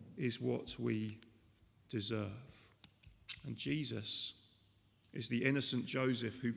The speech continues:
who cried out, "My God, my God, why have you forsaken me?" And he went to the cross and died and took the baker's fate and lifted up on a pole on a cross. And he did it for us.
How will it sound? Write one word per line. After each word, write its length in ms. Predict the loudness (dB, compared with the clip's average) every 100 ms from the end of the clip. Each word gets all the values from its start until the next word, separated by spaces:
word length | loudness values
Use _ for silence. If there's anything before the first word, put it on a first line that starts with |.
| 0
who 80 | -2
cried 420 | -2 -2 2 4
out, 240 | 2 2
"My 140 | 0 -2
God, 300 | -2 -2 0
my 140 | -2
God, 300 | 0 0 2
why 160 | 0 -2
have 100 | -2
you 80 |
forsaken 580 | -2 0 2 2 0 0
me?" 140 | 0 2
And 100 | 2
he 80 |
went 320 | 2 2 0 -2
to 120 | -4
the 80 | -6
cross 340 | -4 -2 0
and 120 | -2
died 360 | -2 -2 -2 -2
and 140 | -2
took 420 | -2 -2 -4 -6 -4
the 80 | -4
baker's 640 | 0 0 0 0 0 0 -4 -20 -20 -20
fate 580 | -12 -6 -6 -6 -8 -8 -10 -20 -16 -2
and 120 | 2
lifted 380 | 4 4 0 -2
up 180 | -2 -2
on 80 |
a 60 | -4
pole 440 | -4 -4 -4 -4 -4
on 140 | -4
a 60 | -6
cross. 640 | -8 -10 -10 -10 -8 -8 -12 _ _ _ -20 -20 -20 -18 -14 -16 -18 _ _ _ _ _ -20 _ _ -20 _ -20 -20 _ _ _ -12 -4
And 100 | -2
he 60 |
did 180 | 0 0
it 100 | -2
for 200 | -4 -4
us. 480 | -6 -6 -6 -4